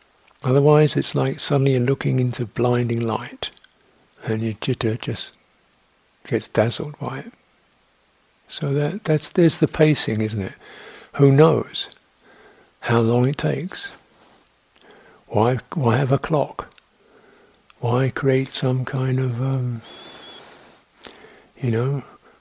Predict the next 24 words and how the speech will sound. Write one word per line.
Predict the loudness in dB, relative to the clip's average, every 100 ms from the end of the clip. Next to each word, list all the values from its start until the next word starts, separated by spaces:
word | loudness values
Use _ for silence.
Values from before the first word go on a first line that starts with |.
| -6
progress | 2 2 2 -2 -2
sheet | -6 -6 -6 -10 -16 -18 _ _ _ _ _ -6
or | -4
track | -2 2 2 2
record? | 0 0 -2 -8 -8 0
Why | 2 4
not? | 2 0 -4 -20 -20 -2
Why, | 2 2 2
why | -2 0 2 2
use | 4 6 6 6
that? | 4 2
Just | -8 -6
abandon | 0 2 2 2 0
it | -4 -12 -20 -20 -20 _ _ _ -4
and | 0
know | 4 6 6 4 -2 -10 -20 -20 -8
there's | -4 -2
a |
process | 2 4 4 2 -2 -4
to |
be | -2 0
undertaken. | 2 0 -4 -2 -4 -4 -10 -10 _ _ _ _ _ _ _ _
You | -8 -2
withdraw. | -2 -2 2 2 2 -4